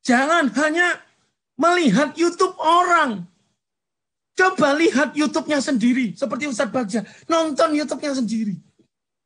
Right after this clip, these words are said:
Itu memberi pelajar, bahkan di-share pada banyak orang.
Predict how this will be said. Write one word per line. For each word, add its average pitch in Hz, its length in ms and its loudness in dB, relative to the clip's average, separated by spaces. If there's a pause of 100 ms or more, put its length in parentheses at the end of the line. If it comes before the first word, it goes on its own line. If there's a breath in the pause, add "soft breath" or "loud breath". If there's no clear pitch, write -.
(1200)
Itu 453 220 2 (100)
memberi 311 320 0
pelajar, 302 400 2
bahkan 226 320 0
di-share 277 400 -2
pada 202 320 -4
banyak 165 320 -6
orang. 117 240 -14